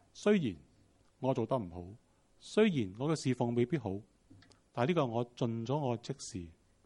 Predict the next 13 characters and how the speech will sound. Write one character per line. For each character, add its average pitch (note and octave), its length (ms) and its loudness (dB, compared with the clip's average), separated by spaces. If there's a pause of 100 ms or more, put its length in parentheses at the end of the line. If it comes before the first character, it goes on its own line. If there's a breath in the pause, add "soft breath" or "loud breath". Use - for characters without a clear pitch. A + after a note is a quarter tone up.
(1400 soft breath)
保 B3+ 140 10
羅 F#3+ 120 12
跟 A3+ 180 10
住 F#3+ 100 10
又 E3 100 12
澄 C3 240 8
清 G#3 200 10
咩 G3 120 10
呢？ F#3 240 6
佢 C3+ 60 6
嘅 C3+ 200 6
動 G2 340 2
機。 G2+ 340 2